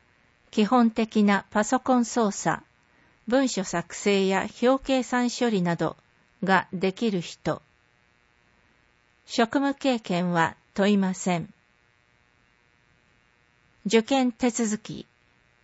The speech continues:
三月二十二日日曜日、二十三時五十九分受診までに、採用サイトから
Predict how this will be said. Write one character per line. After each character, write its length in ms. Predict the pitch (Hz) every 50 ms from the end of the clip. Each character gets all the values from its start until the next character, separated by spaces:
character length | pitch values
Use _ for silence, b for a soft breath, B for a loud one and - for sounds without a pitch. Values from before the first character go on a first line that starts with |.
| _ _ _ _ _ _ _
三 340 | - - - 294 285 262 233
月 280 | 214 190 - - 180
二 200 | 180 190 233 233
十 240 | 214 214 190 185 180
二 180 | 175 170 180 180
日 320 | 180 190 185 - - 175
日 380 | 175 180 185 180 - - 247 247
曜 180 | 240 214 190
日、 240 | 160 151 151 156 - _ _ _ _ _ _ _ _ -
二 180 | - 214 269 269
十 240 | - - 214 185 180
三 320 | - - 214 190 190 180
時 280 | 165 - 160 160 - -
五 160 | - 202 202
十 220 | 202 - 262 254 247
九 260 | _ - 254 240 226
分 400 | 202 - - 170 160 156 - - _ _ _ _ _ _ _ _ -
受 160 | 185 196 190
診 440 | 185 - - 202 185 175 170 165 - _ _ _ _ _ -
ま 180 | 208 202 196
で 160 | 180 185 175 160
に、 240 | 160 156 165 190 - _ _ b b b b b b b b b b b _
採 340 | - - 226 233 262 269 269
用 140 | 269 262 262
サ 240 | 247 - - 247 233
イ 60 | 220
ト 160 | - - 165
か 160 | - - 165
ら 240 | 160 160 160 - -